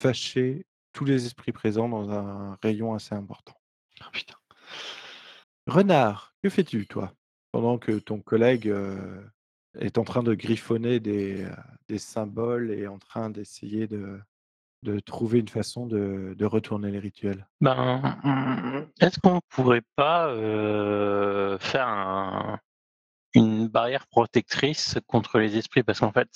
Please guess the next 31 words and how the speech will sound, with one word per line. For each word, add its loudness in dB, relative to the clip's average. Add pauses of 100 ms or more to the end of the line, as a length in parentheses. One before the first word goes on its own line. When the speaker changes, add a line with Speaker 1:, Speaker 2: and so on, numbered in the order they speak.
Speaker 3:
heu, 0 (360)
je 8
suis 6
en -12
train 0
de 2
me 2
dire 2
qu'en 0
fait, 0 (240)
heu, 6
si -6
c'est 4
des 2
esprits 0 (480)
ou 6
c'est 2
les 0
créatures 0 (380)
qui 0
vont 6
nous 0
attaquer ? 0 (480)
Speaker 1:
A -4
priori, 2
ce -4
sera -2
les, -2
les, -6
les -8
esprits. -10